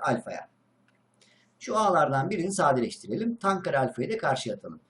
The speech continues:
Yani benim A dediğim uzunluk arkadaşlar, yüz tane tan kare alfa, çarparak geliyorum bakın, artı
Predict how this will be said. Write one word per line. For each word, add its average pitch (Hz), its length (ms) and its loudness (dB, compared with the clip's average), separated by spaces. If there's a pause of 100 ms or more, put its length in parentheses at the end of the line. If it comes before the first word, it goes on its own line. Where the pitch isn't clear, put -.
(220)
Yani 180 300 -2
benim 185 240 2
A 185 260 0
dediğim 139 300 2
uzunluk 98 340 -6
arkadaşlar, - 640 -8 (340)
yüz 151 540 -2
tane 117 480 -2
tan 190 280 -2
kare 135 200 4
alfa, 104 520 -4 (300)
çarparak 131 520 0
geliyorum 98 320 -4
bakın, 220 360 -6 (420)
artı 151 640 -2